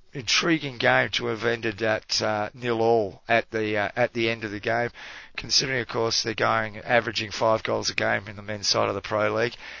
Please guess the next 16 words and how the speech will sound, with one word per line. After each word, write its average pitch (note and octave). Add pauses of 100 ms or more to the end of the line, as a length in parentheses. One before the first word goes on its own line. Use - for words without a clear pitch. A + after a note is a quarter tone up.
(260)
It, -
uh, A#2 (720)
you G#3+
don't G#3+
have F#3+
to D3
necessarily A2+
have A#2
a G#2
bundle G#2+
of G#2
goals G#2
to -
make A2
a A2
game G#2+